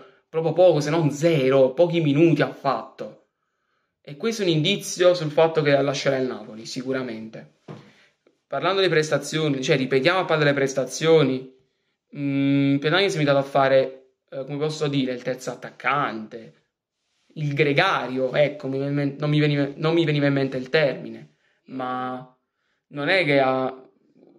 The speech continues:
dopo, dopo febbraio, dopo gennaio è calato tantissimo, ha giocato poco, si è reso poco utile. Mm, Osimhen do sette più. Non di-, non voglio dare un voto più alto perché, ok,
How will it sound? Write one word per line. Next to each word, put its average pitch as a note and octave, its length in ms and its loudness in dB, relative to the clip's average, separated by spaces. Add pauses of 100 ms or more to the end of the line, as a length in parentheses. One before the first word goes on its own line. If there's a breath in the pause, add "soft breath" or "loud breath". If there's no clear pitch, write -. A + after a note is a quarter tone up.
(120)
dopo, F3 420 4
dopo D#3+ 580 4
febbraio, C#3+ 760 2
dopo D#3+ 160 6
gennaio D3 480 2
è C3 100 -6
calato A2+ 320 -8
tantissimo, A2 760 -14
ha - 20 -18
giocato A#2+ 380 -8
poco, C#3 500 4
si B2 160 -8
è C3+ 40 -4
reso C3 220 -4
poco C#3 220 -2
utile. C#3 560 -4 (840)
Mm, D3 380 -2
Osimhen A#3+ 500 4
do D3+ 140 6
sette C3+ 560 0
più. - 400 -14 (220)
Non E4+ 300 -2
di-, A3+ 160 2
non C#4+ 200 0
voglio C#4 220 4
dare B3+ 120 4
un A3 60 0
voto G3 240 2
più E3 160 4
alto F#3+ 320 0
perché, C#3+ 800 0 (720)
ok, F3+ 220 -6